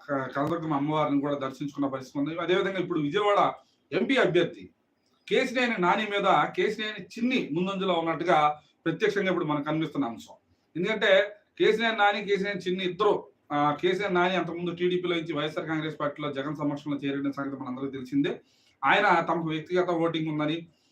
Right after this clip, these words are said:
అదేవిధంగా వైఎస్ఆర్ కాంగ్రెస్ పార్టీలో చేరితే ఖచ్చితంగా తాము గెలుస్తామన్న ఉద్దేశంతో ముందుకెళ్లిన వ్యక్తి.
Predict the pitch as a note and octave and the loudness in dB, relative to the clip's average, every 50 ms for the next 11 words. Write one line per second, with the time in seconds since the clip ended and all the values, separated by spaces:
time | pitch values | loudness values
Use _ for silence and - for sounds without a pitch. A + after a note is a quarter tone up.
0 | _ _ - D3+ F3 F#3 F3+ F3 F3 F3 E3 D#3+ F3 F3 F#3+ F3+ F3+ E3+ E3 D#3+ | _ _ 0 2 4 6 4 4 4 2 2 2 2 2 2 2 2 2 0 0
1 | E3 E3 D#3+ - - D#3+ D3+ C#3+ E3 C#3 - E3 D3+ - F3 - - C#3 - - | 0 -2 -6 -4 -4 -4 -2 -2 -4 -6 -4 -4 -4 -4 -6 -8 -8 -8 -8 -6
2 | F#3 E3 E3 D#3+ C#3 C#3+ C#3+ C#3 B2 - D3 E3 E3 - F#3+ F3+ F3 E3 E3 D#3 | -4 -4 -4 -2 0 0 0 0 0 -2 -2 -2 -2 2 2 2 2 2 0 -2
3 | C#3+ C#3 C#3 E3 D#3+ C#3+ E3+ D#3 D3+ D#3+ D3+ C#3 C#3 D3 C#3+ D3 D3 C#3+ C#3 C#3 | -4 -4 -4 -6 -6 -6 -10 -12 -8 -4 -2 0 0 0 -2 -4 -4 0 0 0
4 | C#3 C#3 C3+ - F3 F3+ - | 0 -2 -2 -4 -4 -4 -4